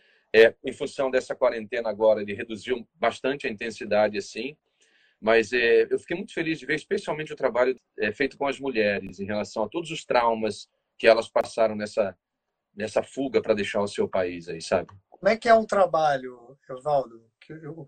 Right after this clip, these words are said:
Speaker 2: o que, em que consiste esse trabalho que o Felipe tá comentando com você?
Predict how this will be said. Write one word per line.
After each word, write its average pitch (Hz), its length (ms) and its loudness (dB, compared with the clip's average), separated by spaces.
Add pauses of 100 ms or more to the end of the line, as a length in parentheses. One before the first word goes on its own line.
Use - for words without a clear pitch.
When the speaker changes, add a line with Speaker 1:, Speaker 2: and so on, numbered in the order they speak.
Speaker 2:
o 147 60 -16
que, 185 220 -8
em 202 180 -4
que 226 180 -2
consiste 202 500 2
esse - 160 -2
trabalho 147 440 2
que - 80 -14
o 143 60 -12
Felipe 139 360 -12
tá 135 100 0
comentando 127 520 -12
com 117 120 -20
você? 120 300 -20